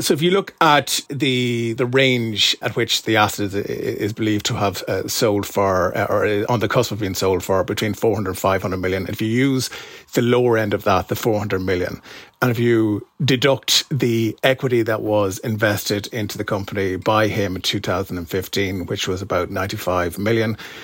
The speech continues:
deduct about eighty million of loans that are owed to him, and you also deduct the bank loans and additional loans to, to other, uh, shareholders in the company.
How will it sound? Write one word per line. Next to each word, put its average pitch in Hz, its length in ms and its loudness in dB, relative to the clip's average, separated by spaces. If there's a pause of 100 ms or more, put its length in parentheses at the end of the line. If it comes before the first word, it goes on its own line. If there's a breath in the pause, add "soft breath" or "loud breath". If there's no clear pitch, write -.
(120)
deduct 120 500 0
about 107 680 2
eighty 127 320 2
million 110 320 2
of 104 240 -2
loans 101 560 0
that 101 160 2
are 101 160 0
owed 101 220 2
to - 260 0
him, 92 420 0 (380 loud breath)
and 113 140 2
you 107 80 4
also 104 220 2
deduct 95 540 0
the 95 200 0
bank 101 460 2
loans 92 520 -2
and 113 80 0
additional 107 380 0
loans 92 380 -4
to, 101 320 0
to 90 300 -2
other, 101 360 0
uh, 92 160 0
shareholders 92 560 0
in 87 60 -4
the 90 80 -6
company. 95 400 -2